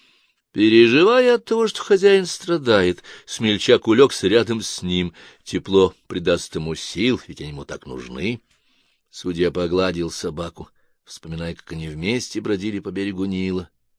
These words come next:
когда он еще был беспечным юношей и собирался тихо, мирно жить в родном селении, наблюдая, как одно время года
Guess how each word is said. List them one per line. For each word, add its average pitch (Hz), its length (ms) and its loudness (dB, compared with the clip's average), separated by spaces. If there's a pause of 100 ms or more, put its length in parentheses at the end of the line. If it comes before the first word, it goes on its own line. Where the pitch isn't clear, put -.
(120)
когда 78 180 -16
он 80 80 -12
еще - 180 -10
был 80 100 -6
беспечным 80 640 -8
юношей 104 580 -10 (640)
и 95 80 -12
собирался 95 520 0
тихо, - 400 0
мирно 185 320 -2
жить 170 280 -6
в 156 40 -6
родном 156 320 -4
селении, 127 580 -2 (280)
наблюдая, 107 500 4
как - 180 -14
одно 104 480 2
время 127 340 -4
года 95 360 -2